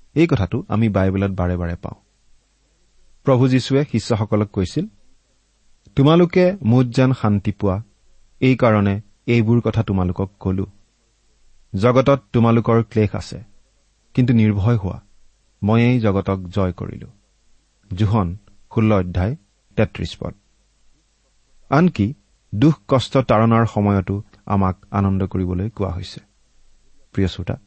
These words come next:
যদি আপুনি প্ৰভু যীশুক ত্ৰাণকৰ্তা বুলি গ্ৰহণ কৰিছে, তেনেহলে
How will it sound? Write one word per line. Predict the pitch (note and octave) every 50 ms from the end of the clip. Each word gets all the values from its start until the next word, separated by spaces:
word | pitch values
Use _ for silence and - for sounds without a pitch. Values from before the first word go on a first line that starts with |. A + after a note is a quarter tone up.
| _ _ _ _ _ _ _ _ _ _ _ _ _ _ _ -
যদি | G#2+ C3+ C3+ C#3
আপুনি | C3+ A#2+ - B2+ B2+
প্ৰভু | A#2+ - A#2+ G#2+ G#2 A#2
যীশুক | A2+ G#2+ - A#2 G#2
ত্ৰাণকৰ্তা | - - G#2+ G#2 G#2 - G#2+ F#2+ G#2 G2+
বুলি | F#2+ G2 F#2+
গ্ৰহণ | F2 F#2+ F2 E2 F2 F2
কৰিছে, | - - F2 F2 - - C#3+ F3+ - _ _ _ _ _ _ _ _ _ _ - -
তেনেহলে | A#2 C3 D3 G#2+ F#2+ F2 G#2 D3+